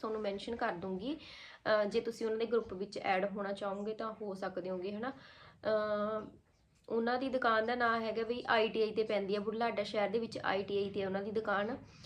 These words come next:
ਆਈ ਟੀ ਆਈ ਚੌਂਕ 'ਤੇ ਉਹਨਾਂ ਦੀ ਦੁਕਾਨ ਹੈ। ਅਹ, ਵੀਰ ਦਾ ਨਾਂ ਹੈਗਾ ਲੱਖਾ,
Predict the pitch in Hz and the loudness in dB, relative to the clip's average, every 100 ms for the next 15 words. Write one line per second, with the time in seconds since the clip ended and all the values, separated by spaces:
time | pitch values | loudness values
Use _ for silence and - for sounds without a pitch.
0 | - - 208 202 214 214 226 202 202 - | -18 0 2 4 2 0 0 0 0 -4
1 | 208 220 220 220 190 190 208 220 - 202 | -2 0 -2 0 0 0 0 -2 -4 -6
2 | 196 196 214 196 202 196 208 202 220 202 | -4 -4 -2 -2 0 0 0 -2 -2 -4
3 | 185 - 208 | -6 -4 -2